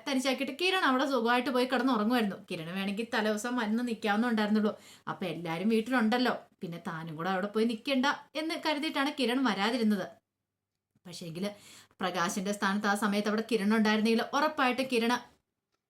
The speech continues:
അവന്റെ പിന്നാലെ പോയി അവൻ എങ്ങനെയാലും പിടിച്ചേനെ. പ്രകാശിന് ഓടുന്നതിന് ഒരു പരിധിയുണ്ട്. കാലും മേലല്ലോ, വയ്യാത്ത കാലും വെച്ചോണ്ട് ആ പാവം കുറേ ദൂരം പോയി നോക്കി.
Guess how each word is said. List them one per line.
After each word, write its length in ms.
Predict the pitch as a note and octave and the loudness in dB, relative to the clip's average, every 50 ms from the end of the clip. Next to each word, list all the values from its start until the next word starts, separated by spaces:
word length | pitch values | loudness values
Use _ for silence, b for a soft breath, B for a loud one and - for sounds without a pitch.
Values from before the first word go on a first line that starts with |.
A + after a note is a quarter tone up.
| _ - | _ -4
അവന്റെ 220 | C4 C#4 C#4 - | -2 -2 -2 -2
പിന്നാലെ 400 | - C4+ A#3 A#3 A#3+ A#3+ A#3+ B3+ | -2 0 0 0 0 0 0 0
പോയി 180 | A#3 A#3+ A#3+ - - - _ _ _ _ _ - - | 0 0 0 -2 -4 -8 _ _ _ _ _ -8 -4
അവൻ 160 | G#3 G#3+ A3 A#3 | -2 0 0 2
എങ്ങനെയാലും 400 | A3 G#3 A3+ A#3+ A#3 A#3 B3 A3+ | 2 2 2 2 2 0 0 0
പിടിച്ചേനെ. 380 | - G3+ F#3+ F#3+ A3 G#3 G3 - B B B B B B | -2 -2 -2 0 -2 -2 -2 -4 B B B B B B
പ്രകാശിന് 480 | - E3 E3 E3 D#3 E3 - G#3+ A3 | -12 -8 -6 -6 -6 -4 -2 0 0
ഓടുന്നതിന് 420 | G#3 F3 F3+ F3+ F#3 F#3+ G#3+ A3 A#3+ | 0 0 -2 -4 -2 0 0 0 0
ഒരു 120 | A#3 A3+ - | 0 0 0
പരിധിയുണ്ട്. 400 | A3 F#3 F#3+ F#3+ A#3+ A3 G3+ - - - | -2 0 0 2 2 2 2 0 -4 -8
കാലും 360 | - F#3+ F3 E3 E3+ F#3+ A3 A#3 | -8 -6 -4 -2 0 2 2 2
മേലല്ലോ, 360 | A#3 G#3 G#3 A3 A#3 A#3 G#3 - - - _ - | 4 4 2 4 2 2 0 -2 -4 -12 _ -4
വയ്യാത്ത 380 | C4+ D4 D4 D4 D4 C#4+ - | -2 0 2 2 0 0 -2
കാലും 380 | C4 C4 A3+ G#3 G#3 G#3 A#3 A#3 | -2 0 2 2 2 2 2 2
വെച്ചോണ്ട് 300 | A3+ A3 A3 A#3 A3 A3+ | 2 2 2 2 2 2
ആ 60 | A3 | 2
പാവം 240 | A3 A3 G#3+ A3+ A#3 | 2 2 2 2 0
കുറേ 240 | A3 G#3 F#3+ F3 F3+ | -2 -4 -4 -4 -4
ദൂരം 300 | F3+ F#3+ G#3 G#3+ A#3+ A#3+ A#3+ - | -2 -2 -2 -2 -2 -4 -6 -4
പോയി 180 | C4+ C4 C4+ | -4 -2 0
നോക്കി. 340 | C4+ C4+ A#3+ A3+ A3+ - A#3 | 2 2 0 0 0 -2 -4